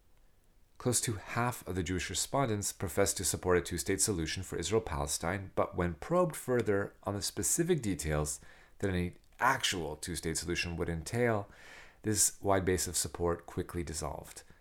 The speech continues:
Quizzed about security control, settlement evacuation, territory swaps, capital in Jerusalem, and refugees' right of return, the absolute minimum conditions necessary for any such solution as far as Palestinians are concerned,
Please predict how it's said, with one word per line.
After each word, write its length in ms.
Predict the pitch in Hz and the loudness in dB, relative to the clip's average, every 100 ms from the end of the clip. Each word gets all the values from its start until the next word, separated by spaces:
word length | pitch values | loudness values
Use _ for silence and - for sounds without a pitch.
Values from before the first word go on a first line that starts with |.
| - - _ - _ _ - | -20 -20 _ -20 _ _ 0
Quizzed 240 | 120 110 110 | 2 2 0
about 320 | 92 87 - | 2 0 0
security 460 | 87 - 120 127 | -4 2 4 4
control, 600 | 120 107 - 104 95 92 95 | 2 -2 0 2 4 2 0
settlement 480 | - 107 113 113 107 | 2 4 4 2 2
evacuation, 800 | 104 98 104 98 95 - 92 87 | 2 2 2 2 2 0 -4 -4
territory 520 | - 104 110 - 107 95 | 2 4 4 4 2 2
swaps, 600 | - 98 92 92 - - - - - | 2 4 4 2 -6 -10 -18 -20 -6
capital 440 | 104 101 113 113 | -2 0 2 2
in 80 | 107 | 2
Jerusalem, 720 | 98 95 95 104 98 95 90 - - - | 0 2 2 2 0 0 -4 -10 -18 -4
and 140 | 104 | 0
refugees' 420 | 107 101 90 90 | 2 0 -2 2
right 160 | 92 90 | 2 2
of 120 | 85 | -2
return, 480 | 90 - 120 95 95 - - - - - - | -4 -2 0 -2 -6 -16 -20 -20 -20 -20 -2
the 160 | 95 | 2
absolute 380 | 90 101 101 101 | 4 4 4 2
minimum 300 | 98 110 104 | 4 4 2
conditions 520 | - 87 110 107 82 | 0 2 2 2 0
necessary 680 | 80 90 - 104 - 82 73 | 4 6 6 4 2 2 2
for 160 | 73 80 | 0 -2
any 160 | 78 | -2
such 180 | 76 80 | -2 -4
solution 440 | - 78 85 - 76 | -4 -2 -2 -2 -4
as 120 | - | -4
far 160 | 80 | -2
as 140 | 80 - | -2 -4
Palestinians 640 | 78 73 - 127 113 78 | -6 -4 -2 0 0 0
are 80 | 76 | -4
concerned, 540 | 76 76 - 80 76 | -6 -4 -2 0 -2